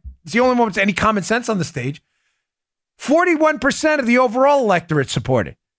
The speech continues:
Folks, that's nowhere near enough people to get you elected nationally. That forty-one percent probably represents the sixty-four percent of Democrats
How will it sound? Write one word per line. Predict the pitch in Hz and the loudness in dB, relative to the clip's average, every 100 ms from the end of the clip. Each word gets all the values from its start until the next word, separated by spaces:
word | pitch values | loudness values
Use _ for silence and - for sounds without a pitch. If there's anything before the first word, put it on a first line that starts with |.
| _ _ _ - | _ _ _ -2
Folks, | 285 302 - | 0 0 0
that's | 269 196 | -2 0
nowhere | 233 269 302 302 285 262 | 0 2 2 2 2 2
near | 247 277 294 | 2 2 2
enough | 285 247 - | 2 0 0
people | - 190 180 220 | -2 0 2 0
to | |
get | 196 202 - | 2 -2 0
you | 240 | 0
elected | 220 175 170 240 214 | 2 0 0 0 2
nationally. | 269 311 294 202 170 113 - _ _ | 2 2 0 -2 -2 -4 -8 _ _
That | 233 277 | -2 -2
forty-one | - 294 311 269 277 240 | 0 0 2 2 0 0
percent | 247 277 277 - | -2 -2 -2 0
probably | 220 262 226 226 | -2 0 -2 0
represents | 214 233 208 170 233 - | 0 0 0 0 -2 -2
the | 202 | -2
sixty-four | 269 - 247 262 247 | -2 0 0 2 0
percent | 233 247 226 | 0 -2 0
of | |
Democrats | 190 254 240 202 190 | 0 0 0 0 0